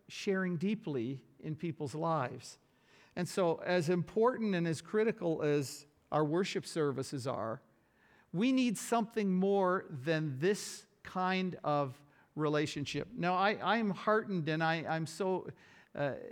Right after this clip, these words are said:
encouraged when I see after church people, a, a little cluster of people here gathering and praying, or people talking and helping each other and all of the rest. I'm not saying it doesn't happen, but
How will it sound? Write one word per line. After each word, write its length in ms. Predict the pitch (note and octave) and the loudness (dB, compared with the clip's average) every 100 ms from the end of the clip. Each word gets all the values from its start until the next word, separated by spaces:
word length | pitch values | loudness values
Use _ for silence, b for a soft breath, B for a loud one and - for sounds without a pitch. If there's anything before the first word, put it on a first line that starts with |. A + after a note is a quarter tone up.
| - - - | -10 -10 -6
encouraged 680 | E3 E3 G3+ G3 F3 C3 - | -4 -4 0 2 2 0 -2
when 160 | D#3+ | 0
I 140 | D#3+ D#3+ | 2 0
see 480 | D#3+ F#3+ F#3 E3+ D#3 B B B B - | -2 -2 0 0 -4 B B B B 0
after 320 | E3+ D3+ E3 | 0 0 -4
church 460 | - F3 D3 - | -2 0 0 -4
people, 560 | - F3+ E3 D#3+ D3 D3 | -4 -2 0 0 0 -2
a, 60 | D3 | -2
a 20 | |
little 200 | D3+ E3 | -2 -2
cluster 480 | D#3 F3 E3 - D#3+ | -2 -4 -6 -4 -4
of 100 | D3 | -4
people 320 | - E3 D#3 | -4 -6 -4
here 280 | C#3 D#3 C#3+ | -2 -2 -2
gathering 540 | C3+ D3 D3 D3 C#3 | 2 2 2 0 -2
and 140 | C3+ B2+ | -4 -6
praying, 460 | - D3+ C#3+ C#3 | -2 0 0 -2
or 180 | B2+ B2+ - B B | -4 -6 -10 B B
people 260 | G3 F#3 E3+ | -4 -2 -4
talking 540 | - F3 E3+ - D#3+ | -4 0 0 0 -4
and 100 | C#3 | -4
helping 400 | C3 E3 D#3+ D#3 | 0 -2 -2 -4
each 220 | D3 D3 D#3 | -4 -2 -2
other 220 | C#3+ C#3 | 0 -2
and 100 | D3 | -2
all 220 | E3 F3 | -2 -4
of 100 | D#3 | -4
the 80 | D3 | -4
rest. 280 | C#3 C3+ C#3+ | -4 -4 -2
I'm 120 | F3+ | -2
not 160 | G#3 | -2
saying 260 | - F#3+ D#3+ | -2 -2 -2
it 120 | C#3+ | -2
doesn't 280 | D#3+ D#3 D3 | -2 -2 -4
happen, 480 | C3 F3 F3+ - - B B B B B - | -4 -4 -4 -10 -14 B B B B B -2
but 200 | G3+ | -2